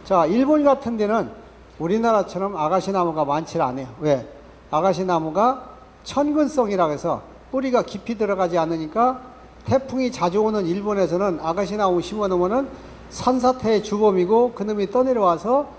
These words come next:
다리나 이런 데 하천을 막업이라서 큰 범람을 하기 때문에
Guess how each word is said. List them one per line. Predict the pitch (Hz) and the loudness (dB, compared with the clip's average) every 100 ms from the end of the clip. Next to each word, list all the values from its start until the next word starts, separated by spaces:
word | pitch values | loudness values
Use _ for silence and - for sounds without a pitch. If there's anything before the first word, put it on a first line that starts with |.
| - - - | -20 -20 -18
다리나 | - 175 196 190 196 202 - - - | -4 0 0 2 2 0 -6 -14 -4
이런 | 190 | -2
데 | 180 | -2
하천을 | 175 - 214 202 | -4 -6 -4 -2
막업이라서 | 147 147 185 175 160 127 160 117 - - - - | 2 2 2 0 -2 -2 -2 -2 -6 -20 -20 -12
큰 | - 240 | -6 -6
범람을 | - 160 185 196 175 | -2 -2 0 0 0
하기 | 143 151 139 | 0 -4 -4
때문에 | 143 143 151 | -4 0 0